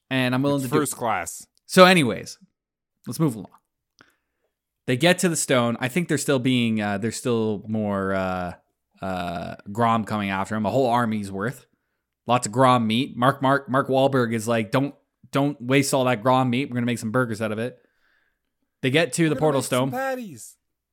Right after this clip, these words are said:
Speaker 1: And Selene is like, "Touch this particular symbol here, because this symbol means time travel. This is the MacGu-, this is the,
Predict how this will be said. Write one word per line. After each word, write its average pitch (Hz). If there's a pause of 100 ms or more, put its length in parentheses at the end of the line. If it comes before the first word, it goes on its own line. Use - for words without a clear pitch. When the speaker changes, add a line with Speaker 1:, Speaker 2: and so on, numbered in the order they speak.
(500)
Speaker 1:
And 139 (1040)
Selene 151
is 135
like, 120 (560)
"Touch 190
this 147 (100)
particular 127
symbol 123
here, 104
because 104
this 147
symbol 117
means 107 (340)
time 151
travel. 95 (260)
This 139
is 135
the 147
MacGu-, 135
this 127
is 135
the, 139